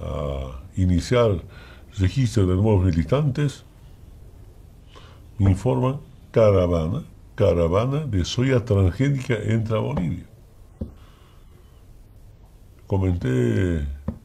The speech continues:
al bueno presidente, a puertas cerradas, "Mire, está pasando esto". Una reunión con jefes de bancada, con parte de unidad.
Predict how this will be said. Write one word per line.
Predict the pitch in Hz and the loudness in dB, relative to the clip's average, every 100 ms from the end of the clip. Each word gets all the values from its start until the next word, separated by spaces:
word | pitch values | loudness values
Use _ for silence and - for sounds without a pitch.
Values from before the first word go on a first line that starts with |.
| - - - 82 | -20 -20 -12 -4
al | 85 | -2
bueno | 107 104 | 0 0
presidente, | 101 95 - 139 123 98 110 107 - - | 0 -2 0 0 0 -2 -4 -6 -10 -12
a | 80 | -10
puertas | - 110 110 92 | -4 -4 -2 -4
cerradas, | - 107 90 104 85 - | -4 -6 -4 -4 -4 -2
"Mire, | 127 101 | -2 -2
está | - 110 104 | -6 -8 -6
pasando | 101 110 110 143 | -6 -4 -6 -6
esto". | 101 - 95 - - - - - - - - - - - - - - - - - - - - - 82 | -8 -12 -18 -16 -18 -20 -20 -20 -20 -20 -20 -20 -20 -20 -20 -20 -20 -20 -20 -20 -20 -20 -20 -10 -4
Una | 85 | -2
reunión | 85 87 135 170 95 71 - - - - - - - - - - - | 0 -2 -2 -2 -4 -6 -16 -20 -20 -20 -20 -20 -20 -20 -20 -20 -16
con | - 73 | -8 -6
jefes | 95 85 76 | -4 -4 -4
de | 71 | -4
bancada, | 69 67 107 123 117 95 71 69 - - | -6 -2 0 0 0 -2 -4 -8 -12 -16
con | - 67 | -12 -6
parte | 87 - 92 | -6 -4 -4
de | 71 | -2
unidad. | 71 73 98 107 | -2 -2 -2 -4